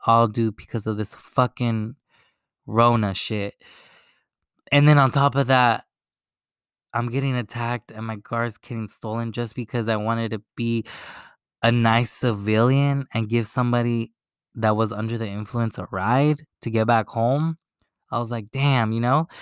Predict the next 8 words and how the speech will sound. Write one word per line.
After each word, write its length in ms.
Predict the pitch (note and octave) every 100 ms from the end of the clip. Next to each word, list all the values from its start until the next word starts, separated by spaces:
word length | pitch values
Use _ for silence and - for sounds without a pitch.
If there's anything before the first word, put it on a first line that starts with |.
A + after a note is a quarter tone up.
| - - - - - _ -
But 120 | D#3
I 80 | E3
never 280 | F#3 G3 G3
asked, 420 | D#3 D#3+ - - _ _ _ -
I 100 | C#3+
never 300 | E3+ F#3 G3 _ _ _ _
asked 560 | C3 C#3+ D3+ - - - _ _ _ -
why. 560 | A2+ A#2+ A2 G2 B2